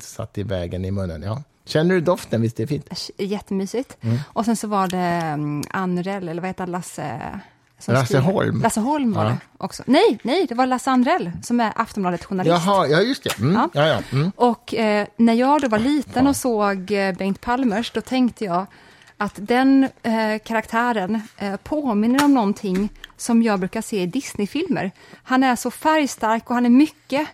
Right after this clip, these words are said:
Speaker 2: utav något, men jag vet inte vad det är utav för någonting. Men han gjorde ett väldigt avtryck på mig som barn i alla
Speaker 1: Det var
Speaker 2: fall.
Speaker 1: roligt, ja.
Speaker 2: Och därför är det också kul nu när vi har dem som kära vänner.
Speaker 1: Ja, jag lär-, jag lärde känna dem när jag köpte mitt första hus på Lidingö, som jag köpte av dem.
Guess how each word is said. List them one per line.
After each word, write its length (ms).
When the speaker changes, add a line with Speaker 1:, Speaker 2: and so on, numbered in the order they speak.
Speaker 2:
utav 300
något, 460
men 100
jag 60
vet 180
inte 160
vad 180
det 60
är 340
utav 500
för 120
någonting. 400
Men 260
han 180
gjorde 100
ett 100
väldigt 240
avtryck 540
på 60
mig 200
som 160
barn 280
i 20
alla 120
Speaker 1:
Det 60
var 60
Speaker 2:
fall. 100
Speaker 1:
roligt, 420
ja. 120
Speaker 2:
Och 60
därför 220
är 20
det 60
också 180
kul 240
nu 120
när 100
vi 180
har 180
dem 120
som 140
kära 200
vänner. 320
Speaker 1:
Ja, 360
jag 220
lär-, 140
jag 260
lärde 220
känna 320
dem 380
när 280
jag 240
köpte 340
mitt 160
första 320
hus 260
på 140
Lidingö, 500
som 180
jag 100
köpte 280
av 60
dem. 240